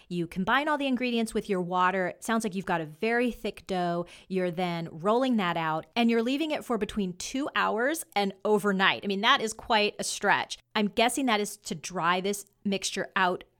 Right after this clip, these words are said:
so it becomes cracker-like when you bake it. What do you think?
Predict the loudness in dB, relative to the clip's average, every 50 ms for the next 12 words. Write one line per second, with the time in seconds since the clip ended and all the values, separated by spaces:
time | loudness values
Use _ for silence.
0 | _ _ _ _ -8 -4 -2 -2 -2 -2 -6 -6 -6 -6 -4 -4 -4 -6 -8 -10
1 | -14 -12 -8 -4 -4 -4 -2 -4 -6 -6 -6 -8 -6 -6 -6 -6 -4 -4 -4 -6
2 | -6 -8 -10 -10 -10 -8 -8 -6 -4 -4 -6 -6 -6 -10 -10 -12 -14 -20